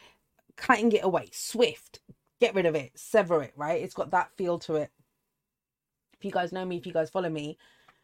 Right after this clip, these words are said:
um, have followed me for a while, sorry, of course, you, you know, you're here. <laughs> But, um, sometimes I think we can focus too much on what needs to be cut away. So I have my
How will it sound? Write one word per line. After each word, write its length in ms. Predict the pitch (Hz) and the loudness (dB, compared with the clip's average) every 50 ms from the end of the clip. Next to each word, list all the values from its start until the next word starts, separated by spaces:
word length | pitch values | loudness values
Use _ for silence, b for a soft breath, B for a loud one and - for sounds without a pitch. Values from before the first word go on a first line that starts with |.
| b b b _ _ | b b b _ _
um, 500 | 156 160 156 156 151 151 151 151 160 160 _ _ _ _ _ _ _ _ _ _ - - - | 0 0 2 2 0 -2 -4 -6 -8 -12 _ _ _ _ _ _ _ _ _ _ -20 -10 -2
have 180 | 180 185 160 - | -2 -2 -2 0
followed 280 | - 196 185 175 156 | 0 2 2 2 0
me 100 | 156 165 | -2 -8
for 120 | 151 - 165 | -2 0 0
a 40 | 156 | 2
while, 160 | 151 147 151 | 2 0 0
sorry, 220 | 143 - 151 151 | 0 -2 -2 -2
of 120 | 151 139 _ | -2 -6 _
course, 240 | - 151 127 - | -10 -10 -10 -10
you, 60 | - - _ 165 170 | -18 -20 _ -20 -12
you 80 | 156 143 | -12 -10
know, 80 | 147 | -10
you're 160 | 135 139 147 131 | -8 -8 -8 -6
here. 260 | 139 143 135 180 190 - | -6 -4 -4 -4 -6 -6
<laughs> 60 | b b b b b b _ - | b b b b b b _ 4
But, 200 | 180 175 147 151 | 6 6 6 6
um, 300 | 175 180 180 185 180 175 _ _ _ _ _ _ _ _ _ _ _ _ _ _ _ _ _ _ _ _ | 4 4 4 2 -2 -10 _ _ _ _ _ _ _ _ _ _ _ _ _ _ _ _ _ _ _ _
sometimes 560 | - - 285 277 302 330 330 311 285 - - _ _ _ _ _ _ _ _ _ _ _ _ _ _ _ _ - | -4 0 2 4 4 6 6 4 4 0 -2 _ _ _ _ _ _ _ _ _ _ _ _ _ _ _ _ 2
I 80 | 233 | 2
think 300 | 240 - - 294 285 - | 2 4 2 0 0 2
we 100 | 233 277 | 0 0
can 200 | 262 - 269 254 | 2 2 0 2
focus 340 | 247 269 262 254 - 247 - | 4 4 4 4 2 -4 -2
too 120 | - 269 | 0 0
much 240 | 247 240 214 - - | 0 0 -2 0 -2
on 60 | 220 | 0
what 140 | 214 208 180 | 0 0 0
needs 320 | 190 202 202 202 175 - _ | 0 -2 -2 -2 -4 -8 _
to 80 | - | -12
be 100 | 185 190 | -12 -10
cut 200 | 170 - 202 165 | -4 -2 0 0
away. 240 | 170 175 175 156 135 | 2 0 0 -2 -2
So 120 | 131 - | -2 -2
I 80 | 180 185 | -2 0
have 140 | 190 214 185 | 0 0 -2
my 120 | 208 196 | -2 -4